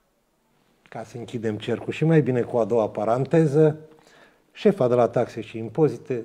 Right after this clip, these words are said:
actuală, de asta am spus că e bine să fii atent și a conducerea primăriei,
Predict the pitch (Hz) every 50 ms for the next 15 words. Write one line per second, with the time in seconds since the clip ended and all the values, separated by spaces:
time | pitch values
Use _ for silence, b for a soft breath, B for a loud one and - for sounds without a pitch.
0 | - - - 131 - - _ - 120 123 143 151 170 185 175 - - - 123 120
1 | 113 - - 117 113 - 110 - 120 107 - - 120 113 104 110 113 110 107 101
2 | 107 _ _ _ _ _ _ _ _ _ _ _ _ - - - 117 101 - 139
3 | 113 101 98 - 117 107 104 98 - - - 107 95 _ _ _ b b b b
4 | b b b b b - 110 104 110 131 - - 123 107 104 113 110 117 113 101
5 | 98 - - 101 95 95 107 127 160 170 151 147